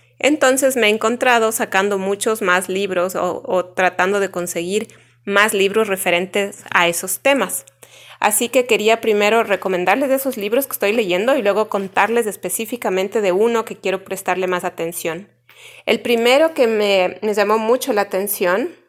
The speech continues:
es un libro que se llama Comunicación no violenta y es escrita por el doctor Marshall B. Rosenberg.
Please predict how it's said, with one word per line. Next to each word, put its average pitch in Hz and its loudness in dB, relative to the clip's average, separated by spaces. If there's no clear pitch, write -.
es 214 0
un 233 2
libro 220 0
que 247 0
se 214 -2
llama 214 -2
Comunicación 214 0
no 202 4
violenta 220 2
y 226 2
es 220 2
escrita 240 0
por 220 2
el 190 0
doctor 208 2
Marshall 262 2
B. 226 4
Rosenberg. 277 2